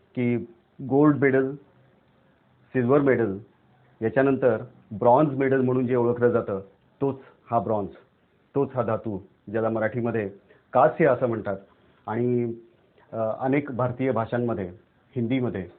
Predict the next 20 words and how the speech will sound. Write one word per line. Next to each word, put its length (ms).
याला 380
कंसा 640
किंवा 340
कांसा 600
अशा, 440
अ, 160
नावाने 340
संबोधलं 380
जातं. 260
तोच 160
हा 260
कांस्य 300
हा 120
धातू. 320
हा 80
धातू 440
हजारो 360
वर्षांपासून 840
भारतीय 320
परंपरेमध्ये 760